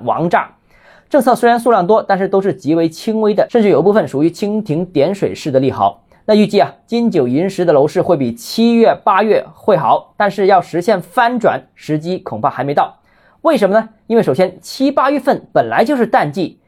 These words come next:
那金九银十是旺季，就季节因素而言，九、十月份比七、八月份好点是完全不奇怪的。另外，近期政策和舆论都密集对楼市进行轰炸，这的确也有助于帮助市场在近期释放一波购买需求。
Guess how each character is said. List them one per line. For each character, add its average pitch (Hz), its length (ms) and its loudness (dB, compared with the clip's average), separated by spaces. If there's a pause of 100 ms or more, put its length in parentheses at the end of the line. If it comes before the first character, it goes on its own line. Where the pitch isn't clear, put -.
(260)
那 240 120 2
金 285 380 -4
九 160 200 2
银 165 220 0
十 160 160 -10
是 170 140 -4
旺 180 260 0
季， 147 240 -8 (220)
就 220 260 4 (220)
季 311 260 2
节 151 240 2
因 269 260 -2
素 247 200 -2
而 143 160 2
言， 147 180 0 (100)
九、 160 240 0
十 190 220 -2
月 240 160 2
份 196 180 0
比 135 140 -2
七、 220 220 0
八 220 160 2
月 202 100 2
份 196 160 0
好 160 180 2
点 185 220 -2
是 - 140 -6
完 156 200 2
全 160 120 -2
不 185 80 0
奇 165 120 0
怪 190 160 4
的。 160 160 0 (520)
另 220 100 2
外， 214 300 2
近 202 120 -4
期 202 140 -4
政 202 180 -2
策 160 380 0
和 165 180 0
舆 160 160 -2
论 185 220 0
都 202 160 2
密 247 320 0
集 160 240 -2
对 190 160 2
楼 143 160 2
市 165 100 -4
进 151 120 -4
行 151 100 -4
轰 165 100 -2
炸， 175 220 -2 (260)
这 247 140 0
的 156 240 -4
确 214 180 0
也 127 240 -2
有 127 360 0
助 240 200 0
于 196 140 0
帮 233 420 -2
助 220 200 -2
市 208 160 -2
场 143 180 -2
在 165 160 2
近 165 220 -4
期 - 280 -6
释 269 300 -4
放 175 240 -4
一 180 100 -4
波 180 180 2
购 185 180 -2
买 120 100 0
需 160 140 -4
求。 143 200 -2